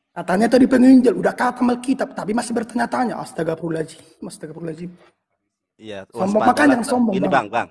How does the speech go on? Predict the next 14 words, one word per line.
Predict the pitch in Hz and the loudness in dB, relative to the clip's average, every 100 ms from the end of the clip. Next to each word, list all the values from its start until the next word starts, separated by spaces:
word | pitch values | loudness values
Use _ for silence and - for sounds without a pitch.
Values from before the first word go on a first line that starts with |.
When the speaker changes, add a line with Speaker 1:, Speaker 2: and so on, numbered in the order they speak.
| _ | _
Speaker 2:
gini, | 107 113 | -10 -6
Bang. | 104 87 87 - - | -6 -6 -12 -20 -14
Yesus | 110 117 113 156 | -2 -2 -2 -10
sudah | - 110 113 | -10 -4 -4
mewanti-wanti. | 113 107 104 104 110 113 92 78 _ _ _ _ | -4 -4 -4 -4 -4 -4 -8 -18 _ _ _ _
Waspadalah | 117 117 - - 110 101 110 113 107 98 - | -6 -4 -8 -8 -6 -4 -4 -2 -2 -6 -12
terhadap | - - 95 104 107 - | -14 -12 -8 -6 -8 -8
ahli-ahli | 101 95 101 - 95 98 98 | -10 -8 -10 -10 -12 -10 -12
par-, | 95 98 92 | -10 -10 -8
eh, | - 104 | -8 -8
ahli-ahli | - 101 95 101 | -8 -8 -8 -8
Taurat. | 98 95 101 117 _ _ _ _ _ _ _ _ _ _ | -6 -4 -2 -4 _ _ _ _ _ _ _ _ _ _
Matius | 110 110 131 170 | -8 -6 -6 -4
berapa? | - 151 | -2 -2